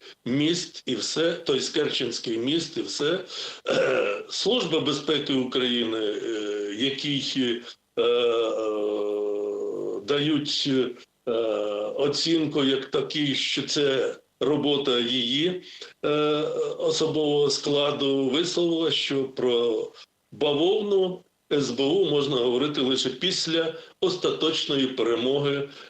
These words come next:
е, України над російським окупантом. І в певній мірі це закономірно, що поки що, е,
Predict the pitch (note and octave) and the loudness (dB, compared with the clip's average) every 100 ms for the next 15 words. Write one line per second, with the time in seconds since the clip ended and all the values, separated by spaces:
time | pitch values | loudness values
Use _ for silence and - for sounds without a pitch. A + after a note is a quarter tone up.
0 | - B2 - C#3 C3 B2 A#2 B2+ C#3 C#3 | -4 -2 0 0 2 0 2 2 0 0
1 | A#2 B2+ - A#2+ A#2+ - C#3+ D3 - C#3 | 0 0 0 0 0 0 -2 -2 -2 -2
2 | C#3+ C#3 D3 B2+ G2+ F#2 F2 - - - | -2 -2 -2 0 0 0 -4 -10 -12 -20
3 | - - - F3 F#3+ G3 - B3 A#3+ G#3 | -20 -12 -2 0 2 0 0 0 2 0
4 | G3 G3+ F#3 - G3+ F3 F#3 F#3 E3+ D#3+ | 0 0 0 2 2 2 2 2 2 2
5 | B2+ G#2 G#2+ G2+ A2 - - - C#3 B2 | 2 0 0 -4 -4 -6 -4 2 4 4
6 | G#2+ - - - G3 - C#3 C3 - - | 2 -4 -10 -2 -2 0 0 0 0 2
7 | F#3 G#3+ - - - - D3 C3+ C3+ C3+ | 2 0 -8 -20 -18 -6 0 2 2 0